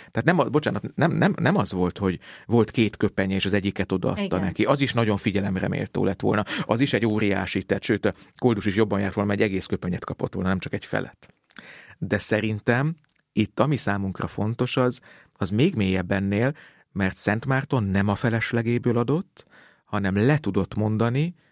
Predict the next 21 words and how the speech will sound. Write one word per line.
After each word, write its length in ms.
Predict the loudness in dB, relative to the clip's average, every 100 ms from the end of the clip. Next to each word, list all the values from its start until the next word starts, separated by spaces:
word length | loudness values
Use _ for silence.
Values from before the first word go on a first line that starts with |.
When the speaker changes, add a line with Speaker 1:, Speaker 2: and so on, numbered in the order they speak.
| _ -2
Speaker 1:
valamiről, 520 | 0 2 0 0 0
ami 200 | 0 0
az 160 | 0 0
övé, 400 | 2 2 0 -2 _ _ -20 -20 _
és 220 | -4 0
így 160 | 0 0
tudott 280 | -2 -4 0
nagylelkű, 720 | 0 0 0 -2 -2 -2 -2 _ _ _
bőkezű 540 | 0 0 2 -4 -2
lenni 460 | -2 0 0 -2 -4 _ _ _
egy 160 | -6 -2
nincstelennel 560 | 0 -2 -4 -4 -6 -6
szemben. 500 | -8 -8 -8 -12 -16 _ _ _ _ _ _
Speaker 2:
Annyira 360 | -6 -4 -4 -4
nem 240 | -4 -4
jellemző 640 | -4 -6 -6 -8 -8 -8
ez 160 | -8 -8
manapság. 960 | -8 -8 -10 -14 -16 -14 -14 -16 _ _ _ _ _ _ _ -20 -20 _ _
Speaker 1:
Sajnos, 1000 | -8 -6 0 2 2 2 -2 -4 -8 -6 -2
ö, 160 | 0 -2
kevésbé. 840 | 0 0 2 0 0 0 2 2